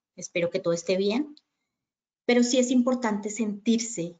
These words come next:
de vez en cuando en conexión con su cuerpo. Creemos que lo sentimos, pero no es tan cierto. Bueno, entonces yo quiero invitarlos a que se sienten en una posición cómoda,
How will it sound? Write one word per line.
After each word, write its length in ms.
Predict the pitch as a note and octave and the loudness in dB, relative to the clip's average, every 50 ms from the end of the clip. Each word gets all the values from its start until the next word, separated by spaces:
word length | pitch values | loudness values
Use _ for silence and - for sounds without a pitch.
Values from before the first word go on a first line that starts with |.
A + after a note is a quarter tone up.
| _ - | _ -4
de 140 | F#3+ F3+ | -2 -2
vez 200 | F3+ F3 E3+ F3 | 0 0 -2 -2
en 140 | G3 F#3 F#3 | -4 -6 -6
cuando 340 | F#3 - G3+ F#3 F3+ F3 F3+ | -2 -2 -2 -2 -2 -2 -6
en 80 | F#3 F#3 | -6 -8
conexión 540 | - - F#3 F3 E3+ - - G3 F3+ F3 | -8 -8 -8 -8 -8 -6 -4 -4 -4 -4
con 140 | - F#3+ F#3+ | -4 -8 -8
su 180 | F#3 - F#3+ - | -8 -10 -8 -2
cuerpo. 320 | - F#3+ F#3+ G3 - F#3+ | 0 0 0 0 -2 -6
Creemos 340 | - G3+ F#3+ F#3+ F#3+ G3 - | -2 0 0 2 0 0 -4
que 120 | - A3 | -2 -2
lo 80 | G#3 G3 | -2 -2
sentimos, 640 | F#3+ - F#3 F#3 - - G3 F#3 F3 F3 F3 - - - | -2 -4 -8 -8 -6 -4 -4 -2 -2 -4 -8 -10 -10 -10
pero 200 | F3+ F3 E3 E3+ | -8 -6 -6 -6
no 160 | F3+ F#3 F#3 | -6 -6 -8
es 140 | F#3 - _ | -10 -10 _
tan 160 | - D#3 D#3+ | -14 -12 -12
cierto. 440 | E3 - D#3 D3 C#3 - _ _ - _ _ _ _ _ _ _ _ _ _ _ _ _ _ _ _ _ _ _ _ _ _ _ _ _ _ | -12 -10 -10 -12 -12 -14 _ _ -20 _ _ _ _ _ _ _ _ _ _ _ _ _ _ _ _ _ _ _ _ _ _ _ _ _ _
Bueno, 260 | - F#3 F#3 F#3 F#3 F#3+ | 0 0 2 2 2 -2
entonces 380 | F#3 - A3 G#3+ - B3 A#3+ | -2 -2 -2 0 0 0 2
yo 120 | - B3+ B3 | 2 0 2
quiero 180 | - B3+ B3+ | 2 4 6
invitarlos 640 | B3+ A#3+ B3+ A#3+ - A3 G3+ G3 G3 G3+ G3+ G3+ - | 6 4 4 2 0 -2 -2 0 -2 -4 -4 -4 -2
a 160 | A#3+ A#3 A#3 - | -4 -4 -4 -2
que 360 | A#3+ G#3 G3 F#3+ G3+ - - _ _ _ _ _ _ - | -2 -2 -2 -2 -4 -8 -12 _ _ _ _ _ _ -20
se 220 | - - G#3 G3 | -8 -2 -2 -2
sienten 520 | G3 - - A3+ G#3 G3+ G3+ G3+ A3 A3+ | -2 0 0 2 2 2 2 0 2 2
en 100 | A3+ A3+ | 2 2
una 220 | G#3 G3 F#3 F#3 - | 2 0 -2 -4 -6
posición 520 | G#3+ G#3 - G#3 - - G3+ F#3 F3+ E3+ | -8 -8 -8 -8 -6 -6 -6 -6 -6 -8
cómoda, 680 | - - G#3 F#3+ F#3 F#3 F3 F3+ F#3+ G#3 B3 D4 D4+ - | -6 -2 0 0 0 0 -2 -4 -2 -2 -2 -4 -4 -8